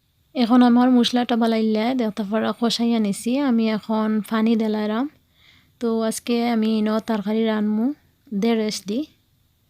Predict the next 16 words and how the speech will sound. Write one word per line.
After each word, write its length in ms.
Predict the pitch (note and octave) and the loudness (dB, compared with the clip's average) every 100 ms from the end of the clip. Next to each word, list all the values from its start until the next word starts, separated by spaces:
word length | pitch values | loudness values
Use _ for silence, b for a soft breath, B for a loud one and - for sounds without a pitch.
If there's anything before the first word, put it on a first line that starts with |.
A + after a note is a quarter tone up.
| _ _ _ _ _ | _ _ _ _ _
আর 360 | G#3 G#3 G3+ G3+ - | -8 -4 -4 -4 -4
খে 160 | G#3+ G3+ | -6 -4
খে 160 | A3+ G#3+ | -4 -2
ভেন্ডিও 560 | G3 A3 G#3+ G3+ G3+ | 0 0 0 0 -2
হইন। 360 | G3 G#3 G3+ C4+ - _ b b b - | -2 -4 -4 -4 -8 _ b b b -8
তো 120 | G#3 | -6
যে 280 | F#3+ G#3+ G#3+ | -2 -2 -2
যে 200 | G#3+ G3+ | -2 -2
নামে 300 | G3 G3 G#3 | -2 -2 -2
ডাকইন 280 | G#3 G#3 | -2 -2
না 180 | G3+ G3+ F#3 | -2 -2 -4
খেনে, 360 | G3+ G3+ C4+ C#4 | -4 -4 -6 -8
<laughs> 320 | F#3 A3 G3+ | -8 -6 -6
একটা 220 | - G3+ | -6 -6
ডাকলে 320 | G3 F3 G3+ | -4 -4 -4
হইল। 340 | G3+ G3+ G3 | -4 -2 -4